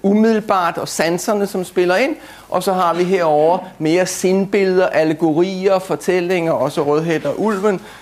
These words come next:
som, øh, bygger på symboler og bliver abstrakt. Og, øh, hvis man skriver det ind i, i, øh, kunsthistorien, så øh, hvad er det, han hedder? Panofsky, som jo har den her analysemodel, hvor han siger, "Hvad gør vi med billedet?" Ja, først så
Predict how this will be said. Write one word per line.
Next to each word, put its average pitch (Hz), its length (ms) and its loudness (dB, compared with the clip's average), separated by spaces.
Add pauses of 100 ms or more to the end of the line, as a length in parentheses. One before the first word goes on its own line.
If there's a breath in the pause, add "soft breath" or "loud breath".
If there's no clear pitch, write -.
som, 170 360 0
øh, 156 280 2
bygger 165 340 -2
på 165 360 -2
symboler 165 520 -2
og 151 140 -2
bliver 151 220 -6
abstrakt. - 580 -6 (460 loud breath)
Og, 170 380 2
øh, 87 420 -10
hvis 165 200 -4
man 175 140 0
skriver 185 300 2
det 180 140 0
ind 226 260 0
i, 170 160 2 (380)
i, 160 240 2
øh, 151 100 0
kunsthistorien, 202 840 0
så 175 240 -2 (1120)
øh, 147 600 2
hvad 156 140 2
er 147 40 2
det, 151 140 -2
han 139 160 -2
hedder? 151 180 2
Panofsky, 214 640 0 (680 soft breath)
som 180 260 0
jo 175 140 2
har 175 200 0
den 170 200 -2
her 180 180 0
analysemodel, 165 840 0
hvor 165 80 -2
han 160 140 -2
siger, 165 240 0
"Hvad 220 180 -2
gør 202 220 0
vi 233 80 0
med 180 180 -2
billedet?" 196 360 0
Ja, 175 80 2
først 226 240 -2
så - 80 -4